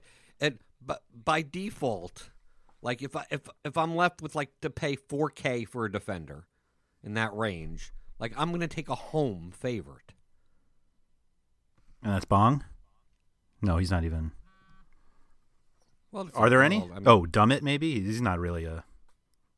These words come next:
Speaker 2: fullback. Who are you
Speaker 1: You paid
Speaker 2: playing?
Speaker 1: thirty-eight hundred for Dummett.
Speaker 2: No, that's what I'm, I'm
Speaker 1: Like, they,
Speaker 2: asking
Speaker 1: they
Speaker 2: you.
Speaker 1: priced
Speaker 2: Who is
Speaker 1: them
Speaker 2: it?
Speaker 1: up.
Speaker 2: Who?
Speaker 1: I'll, I'll take, I'll take Craig Dawson.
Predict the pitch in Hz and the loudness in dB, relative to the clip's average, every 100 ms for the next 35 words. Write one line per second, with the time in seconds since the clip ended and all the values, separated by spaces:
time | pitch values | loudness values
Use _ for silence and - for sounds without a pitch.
0 | _ - 82 87 101 - _ _ _ _ | _ -10 -8 -10 -12 -18 _ _ _ _
1 | _ _ _ _ _ _ _ 127 131 120 | _ _ _ _ _ _ _ 0 0 0
2 | 147 - 190 185 170 175 175 170 165 139 | -2 -2 -6 -4 -6 -6 -8 -10 -12 -8
3 | 160 175 123 - - 151 151 151 139 156 | -8 -6 -8 -4 8 8 10 8 8 10
4 | 139 151 151 120 110 147 147 131 175 170 | 10 10 8 6 8 8 8 4 2 0
5 | - 143 156 170 - _ - 165 208 190 | 0 0 2 0 -4 _ 0 2 2 0
6 | 170 175 196 - 196 156 226 190 - 80 | 0 0 -2 0 0 4 4 4 0 -14